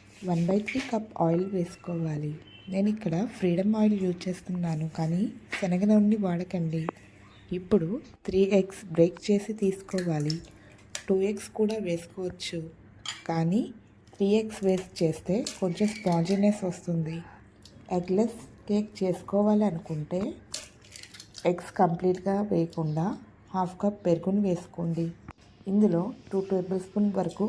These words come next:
పాలను తీసుకోండి. ఇందులో ముప్పావు వరకు వెనిలా ఎసెన్స్ వేసుకోండి. ఇప్పుడు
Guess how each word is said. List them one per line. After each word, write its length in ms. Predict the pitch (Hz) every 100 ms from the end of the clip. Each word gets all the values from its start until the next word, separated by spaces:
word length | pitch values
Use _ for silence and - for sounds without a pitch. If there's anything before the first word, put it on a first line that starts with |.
| -
పాలను 340 | 175 165 175 196 185
తీసుకోండి. 560 | 180 - 175 165 165 165 - - - - - - - - - - - - - - 185
ఇందులో 260 | 185 196 220 214
ముప్పావు 420 | 175 - 196 202 190
వరకు 320 | 165 - 180 254 - 175
వెనిలా 320 | 170 180 196 175
ఎసెన్స్ 300 | - 196 202 185
వేసుకోండి. 600 | 175 - 175 165 165 165 - - - - - - 180
ఇప్పుడు 320 | - 214 165